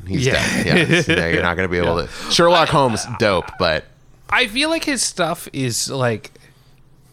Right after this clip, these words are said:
Speaker 2: so much more interesting than it is problematic, and it's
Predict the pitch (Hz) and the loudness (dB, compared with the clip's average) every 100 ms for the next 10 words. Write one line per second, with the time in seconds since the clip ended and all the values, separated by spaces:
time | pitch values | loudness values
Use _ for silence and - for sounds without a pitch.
0 | _ _ _ _ - 170 - - - 226 | _ _ _ _ -18 -8 -4 -2 2 4
1 | 226 220 196 175 156 123 127 131 127 120 | 4 2 0 0 2 0 -2 -2 -2 -2
2 | 117 110 107 101 - 107 104 104 98 95 | -2 -2 -6 -6 -4 -2 -2 -4 -6 -8
3 | - - 139 143 - - | -8 -2 0 0 -2 -8